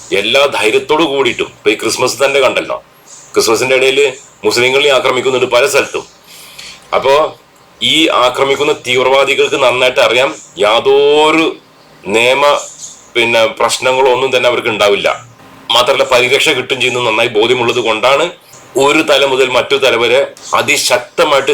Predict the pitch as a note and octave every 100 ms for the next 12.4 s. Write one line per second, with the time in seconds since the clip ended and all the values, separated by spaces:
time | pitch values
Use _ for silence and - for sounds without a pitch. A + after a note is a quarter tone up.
0 | - A2+ A#2 B2+ B2 A2 G2+ G#2+ A#2+ G#2+
1 | F2+ G#2 A2 A2 G#2 - - - - -
2 | - - - - - - A#2+ A#2+ C3+ D3
3 | C3 C#3+ C#3+ C#3 D#3 C#3 F#2+ D2 - -
4 | - - G#2 G#2+ B2 A#2+ B2 A#2 B2+ B2+
5 | A#2 A2+ A2 G2 D#2 C#2 - - - -
6 | F2+ A2+ B2 G#2 G#2+ B2+ C#3 D3+ C#3+ D3+
7 | D3 C3+ C#3+ C#3+ C#3 A2+ B2+ A#2 D2+ B1+
8 | - - - - - - F#2 F#2+ C3 D3
9 | C#3+ D3+ D#3+ C#3 A#2 D3+ B2+ - - -
10 | - G2+ G#2 A#2+ - C#3+ C3+ C3+ A#2+ C3+
11 | C#3 B2+ C3 C3+ B2+ C#3 D3 C3 C#3 C#3
12 | C3+ B2 G#2+ A2